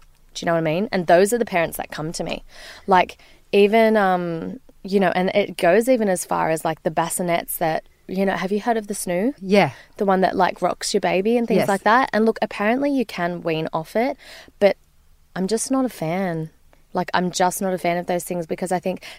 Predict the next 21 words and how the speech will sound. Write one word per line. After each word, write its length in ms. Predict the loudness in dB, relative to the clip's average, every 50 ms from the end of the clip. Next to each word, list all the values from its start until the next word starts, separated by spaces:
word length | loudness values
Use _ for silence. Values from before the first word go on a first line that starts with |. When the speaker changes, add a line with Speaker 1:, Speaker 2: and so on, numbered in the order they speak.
| -4
Speaker 1:
that's 200 | -2 -2 -2 -2
just 200 | -2 -4 -2 -2
something 300 | -2 -4 -4 -4 -4 -4
you're 120 | -4 -4 -4
gonna 140 | -4 -6 -6
have 160 | -6 -8 -10 -6
to 120 | -4 -4
remove 420 | -2 -2 -2 -2 -2 -2 -2 -2
later 340 | -2 -4 -4 -4 -4 -4 -4
on. 280 | -4 -4 -4 -6 -8 -10 -14 -20 -20 -18 -8 -4
Speaker 2:
Or 80 | -2
you're 160 | 0 2 2 2
gonna 140 | 2 2 2
Speaker 1:
Uh, 40 | 2
Speaker 2:
have 120 | 0 -2
to 140 | -4 -8 -8 -6 -4
find 220 | -2 -2 0 0 -2
a 40 |
bed 300 | -2 -2 -2 -2 -2 -4 -6 -8 -8 -8
that 140 | -8 -2
Speaker 1:
Yeah. 120 | 2 2